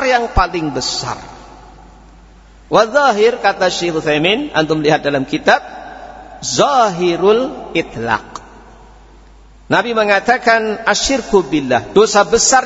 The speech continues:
yang pertama berbuat syirik kepada Allah, zahirul itlaq, secara zahir mutlak. Mutlak secara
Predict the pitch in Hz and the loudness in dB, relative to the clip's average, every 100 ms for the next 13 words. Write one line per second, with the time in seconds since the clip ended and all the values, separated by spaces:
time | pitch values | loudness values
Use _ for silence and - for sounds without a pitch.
0 | 233 220 214 208 196 226 277 294 262 - | 0 0 0 -2 0 0 2 -2 -2 -8
1 | - 190 208 208 196 - 233 285 - 226 | -2 0 2 0 -2 2 2 2 -2 -2
2 | 196 175 170 120 143 135 120 - - 127 | 0 0 0 0 0 0 -4 -10 -14 0
3 | 165 262 220 214 185 165 165 - 135 127 | 2 2 2 2 2 2 -4 -6 -2 -4
4 | - - - - - - - - - - | -4 -20 -20 -20 -20 -20 -20 -20 -20 -14
5 | - 196 - 190 180 175 135 156 151 127 | -4 -4 0 0 2 0 2 4 4 4
6 | 147 247 262 - - - - - - - | 2 2 -2 -10 -14 -18 -18 -20 -20 -20
7 | - 202 - 170 143 - - - - - | -2 -2 0 -2 -2 -4 -20 -20 -20 -20
8 | - - - - - - - - 208 233 | -20 -20 -20 -20 -20 -20 -12 2 2 2
9 | 240 277 - 262 - - 214 | 2 2 2 -4 -2 0 2